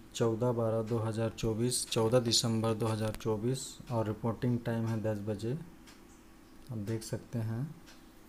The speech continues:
और उसके just बाजू में प्रशिक्षण केंद्र का नाम दिया गया है, जिला सेनानी नगर सेना सिंगार भट्ट कांकेर, कांकेर का ये admit card है।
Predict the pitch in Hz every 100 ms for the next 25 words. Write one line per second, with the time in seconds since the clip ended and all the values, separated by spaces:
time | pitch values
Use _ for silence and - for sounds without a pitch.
0 | - - - - - 117 - 131 110 127
1 | 127 131 113 110 104 123 117 117 135 -
2 | - - - - - - - - - -
3 | - - - - 123 110 120 104 - 131
4 | - 123 117 113 117 113 113 113 113 113
5 | 107 110 113 107 110 117 113 117 110 107
6 | 110 110 107 110 110 - - - - -
7 | - - - - - - 117 110 113 113
8 | - - 120 110 110 101 110 - 110 107
9 | - 117 - - - - 113 104 120 110
10 | 113 107 107 107 110 - 113 104 107 123